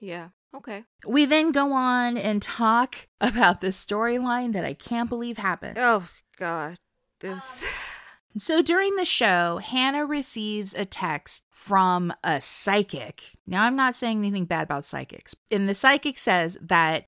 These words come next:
Speaker 2: Luke and Lindsay have for sure slept together. We don't know why the psychic sent it. We just know that it was sent, and the first thing she did was go to Paige, and then Paige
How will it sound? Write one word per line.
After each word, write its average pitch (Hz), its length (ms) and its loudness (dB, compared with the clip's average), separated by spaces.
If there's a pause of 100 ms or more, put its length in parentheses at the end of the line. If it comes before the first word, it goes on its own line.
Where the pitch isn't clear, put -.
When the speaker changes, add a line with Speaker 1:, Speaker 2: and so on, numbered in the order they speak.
(100)
Speaker 2:
Luke 233 360 -2
and 247 180 2
Lindsay 220 380 0
have 180 400 -2
for 165 180 2
sure 233 360 0
slept - 320 -4
together. 95 440 -8 (140)
We 240 220 -2
don't 262 200 2
know 196 400 -2
why 131 400 0
the 269 120 4
psychic 302 500 0
sent 330 260 -2
it. 330 340 -2
We 180 360 -4
just 214 260 0
know 196 560 0
that 175 140 2
it 143 120 0
was 170 200 -2
sent, 165 360 -6
and 151 120 -8
the 151 60 -6
first 170 300 -4
thing 190 140 0
she 190 220 -6
did 151 360 0
was 160 280 -4
go 143 160 -2
to 151 80 -8
Paige, 175 640 -2 (140)
and 180 200 6
then 190 240 2
Paige 247 560 -4